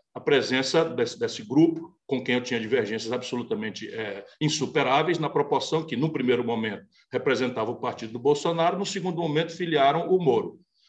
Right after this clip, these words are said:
Porém, generosamente, o Luciano Bivar me convida para conversar. Eu vou a um jantar em Brasília, não tem nem um mês esse jantar,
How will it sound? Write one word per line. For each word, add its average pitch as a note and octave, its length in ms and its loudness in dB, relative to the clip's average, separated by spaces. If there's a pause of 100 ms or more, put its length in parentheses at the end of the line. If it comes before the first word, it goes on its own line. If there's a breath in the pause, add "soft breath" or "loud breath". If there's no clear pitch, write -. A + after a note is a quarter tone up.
(100)
Porém, G3+ 320 6
generosamente, F3 840 4
o E3+ 40 -4
Luciano E3 340 0
Bivar D3 300 2
me F#3 100 0
convida D3+ 580 2
para C3 180 -2
conversar. A#2+ 680 -4 (480)
Eu E3 160 6
vou E3+ 180 6
a F#3+ 60 6
um E3 80 2
jantar C3 380 2
em A#2+ 40 -2
Brasília, C3 460 0
não C3+ 180 -2
tem B2 240 0
nem C#3 160 2
um A#2+ 100 0
mês C3 260 4
esse A2 180 -10
jantar, C#3 560 -2